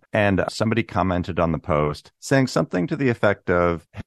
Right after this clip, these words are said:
"Hey, I just got my D N A test in the mail and it says I'm one one-hundredth Indian. And personally, I think the team name is fine. So everybody just lay off."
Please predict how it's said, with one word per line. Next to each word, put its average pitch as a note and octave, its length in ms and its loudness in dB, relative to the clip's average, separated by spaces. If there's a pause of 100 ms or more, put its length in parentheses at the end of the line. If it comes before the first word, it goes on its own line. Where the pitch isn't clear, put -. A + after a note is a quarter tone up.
(160)
"Hey, C3+ 320 4
I G2 160 0
just A#2 240 -4
got A2+ 160 2
my G2 160 -2
D F#2+ 240 -2
N F#2+ 100 2
A F#2+ 120 2
test - 340 -2
in E2+ 60 -4
the E2 80 0
mail D#2+ 320 2
and D2+ 160 -4
it D#2 80 -10
says F2+ 280 0
I'm E2 300 0
one G2+ 320 2
one-hundredth A2 840 0
Indian. G#2 680 2
And E2 200 -2
personally, E2+ 680 0 (100)
I A#2 240 2
think D#2 380 -6
the - 100 -6
team A#2 400 0
name A#2+ 320 4
is A#2+ 200 0
fine. C2+ 600 0
So - 220 0
everybody G2 500 2
just D2 300 -6
lay G#2 480 2
off." C#2+ 500 0